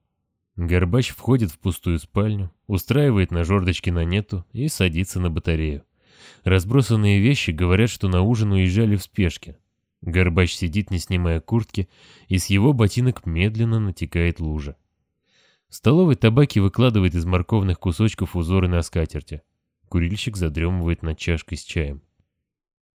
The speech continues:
«Все разбежались и прячутся по углам», — говорит сфинкс слепому. «Мёртвая зона, а не комната. Страшно в ней сидеть». «Чуткие, как кошки», — отвечает слепой, улыбаясь.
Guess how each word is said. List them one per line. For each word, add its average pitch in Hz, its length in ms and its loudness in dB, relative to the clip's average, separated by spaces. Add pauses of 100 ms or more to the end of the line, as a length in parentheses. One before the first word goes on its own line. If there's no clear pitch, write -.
(180)
«Все 101 320 0
разбежались 131 720 0
и 104 40 -2
прячутся 107 520 -4
по 104 140 -2
углам», — 98 440 0 (340)
говорит 85 420 0
сфинкс - 360 -8
слепому. 82 500 -4 (500)
«Мёртвая 135 540 0
зона, 120 360 2
а 98 40 4
не 90 160 0
комната. 85 540 -2 (180)
Страшно 107 600 0
в 90 60 -2
ней 95 140 0
сидеть». 85 440 -4 (1300)
«Чуткие, 143 580 -4
как - 280 -8
кошки», — 98 540 -4 (300)
отвечает 85 560 -2
слепой, 101 400 -2
улыбаясь. 80 560 -2